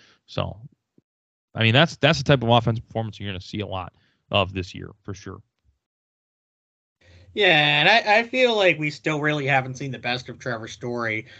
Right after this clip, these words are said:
Speaker 2: Right now, it seems like he's almost in the spring training mode where he's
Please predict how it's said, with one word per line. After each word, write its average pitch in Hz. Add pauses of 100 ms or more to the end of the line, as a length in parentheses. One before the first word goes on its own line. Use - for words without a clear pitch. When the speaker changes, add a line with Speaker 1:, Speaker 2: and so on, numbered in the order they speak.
(160)
Speaker 2:
Right 175
now, 180
it 143
seems 147
like 135
he's 139
almost 139 (840)
in 202
the 185
spring 170
training 180
mode 143
where 139
he's 139